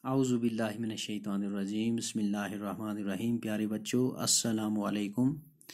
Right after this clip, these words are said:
मैं आपको एक बार फिर अपने YouTube चैनल में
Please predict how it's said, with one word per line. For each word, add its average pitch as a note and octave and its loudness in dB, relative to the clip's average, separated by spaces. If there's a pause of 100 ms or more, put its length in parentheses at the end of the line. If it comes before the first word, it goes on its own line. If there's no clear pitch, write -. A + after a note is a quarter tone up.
(480)
मैं A#2 2
आपको A2+ 4
एक A2 4
बार A#2 4
फिर C3+ 6
अपने A2 2
YouTube G#2 2
चैनल G#2 2
में - -2